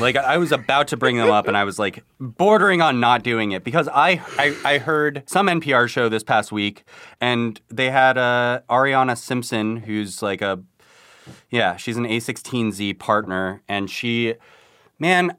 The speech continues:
it bothers me and it boggles my mind that these people are saying the things they're saying out loud publicly to all of us,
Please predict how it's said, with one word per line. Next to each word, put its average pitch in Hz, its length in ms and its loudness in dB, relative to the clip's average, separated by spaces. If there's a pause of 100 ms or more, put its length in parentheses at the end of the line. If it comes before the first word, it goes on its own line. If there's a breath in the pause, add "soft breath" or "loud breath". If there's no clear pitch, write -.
it 143 140 -10
bothers 254 340 2
me 247 120 -4
and 196 80 0
it 117 140 -12
boggles 151 360 0
my 135 140 -2
mind 113 420 0
that 104 100 -8
these 113 180 -6
people 143 420 -4
are 107 80 0
saying 113 340 -2
the 117 60 -4
things 110 260 -4
they're 98 120 -6
saying 104 380 -4
out 113 320 0
loud 98 420 0
publicly 104 560 -2
to - 120 -10
all 98 240 2
of 110 100 -2
us, 123 320 0